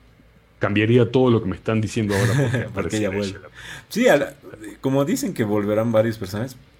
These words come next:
Speaker 2: o sea, estos son rumores, puede ser que ella también vuelva. Igual, eh, yo con el tono un poco, a ver,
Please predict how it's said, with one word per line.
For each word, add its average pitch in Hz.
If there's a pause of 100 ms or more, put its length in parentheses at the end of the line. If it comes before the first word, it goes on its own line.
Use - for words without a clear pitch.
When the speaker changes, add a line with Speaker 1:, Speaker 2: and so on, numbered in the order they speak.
(300)
Speaker 2:
o 90
sea, 107
estos 101
son 95
rumores, 98
puede 95
ser 92
que 90
ella 85
también 87
vuelva. 98 (420)
Igual, 131
eh, 113
yo 123
con 107
el 101
tono 127
un 156
poco, 180 (880)
a 117
ver, 117